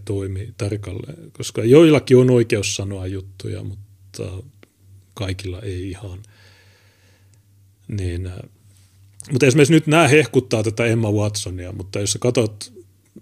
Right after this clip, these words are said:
niin Emma Watson on antisemitisti, niin, niin voiko tää olla, onko tää hyvä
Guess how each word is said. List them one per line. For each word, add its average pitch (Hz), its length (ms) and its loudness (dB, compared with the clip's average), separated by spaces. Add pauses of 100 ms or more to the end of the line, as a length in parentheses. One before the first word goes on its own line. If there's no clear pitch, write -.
(100)
niin 98 340 -8
Emma 107 200 -4
Watson 101 380 -4
on 104 160 -6
antisemitisti, 101 840 -10
niin, 127 320 -18 (1120)
niin 104 200 -10
voiko 92 220 -8
tää 101 160 -6
olla, 92 180 -8
onko 107 280 -14
tää 101 160 -6
hyvä 95 380 -6